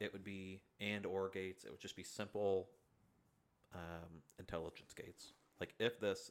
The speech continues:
then this. If this and this, then this.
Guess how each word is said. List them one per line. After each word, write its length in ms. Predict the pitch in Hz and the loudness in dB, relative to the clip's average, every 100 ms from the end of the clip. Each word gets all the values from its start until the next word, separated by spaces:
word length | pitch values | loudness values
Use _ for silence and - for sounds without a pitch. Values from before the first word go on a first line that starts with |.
| - | -8
then 180 | 92 92 | -6 -2
this. 360 | 90 87 - - - - _ | -4 -4 -10 -14 -20 -20 _
If 260 | 92 - - | -4 -4 0
this 240 | 107 107 | 0 2
and 220 | 110 127 131 | 0 0 0
this, 240 | 127 - 90 | -2 -4 -2
then 160 | 92 | 0
this. 400 | 92 87 - - | 2 -2 -4 -10